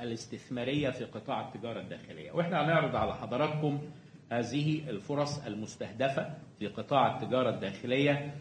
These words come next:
على مدار الثلاث سنوات القادمة. وأنا بتحدث تقريبًا على إن كل محافظة يكون لديها من منطقة لاتنين منطقة لوجستية،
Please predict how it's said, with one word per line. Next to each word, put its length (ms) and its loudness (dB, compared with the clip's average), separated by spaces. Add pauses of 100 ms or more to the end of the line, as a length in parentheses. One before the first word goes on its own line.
(140)
على 220 4
مدار 560 8
الثلاث 600 0 (180)
سنوات 680 0 (260)
القادمة. 580 -2 (440)
وأنا 380 8
بتحدث 540 6
تقريبًا 580 6
على 460 4 (140)
إن 260 -2 (140)
كل 440 8
محافظة 680 2 (240)
يكون 460 2
لديها 540 4
من 280 0
منطقة 680 4
لاتنين 540 4 (560)
منطقة 420 -2
لوجستية، 640 -4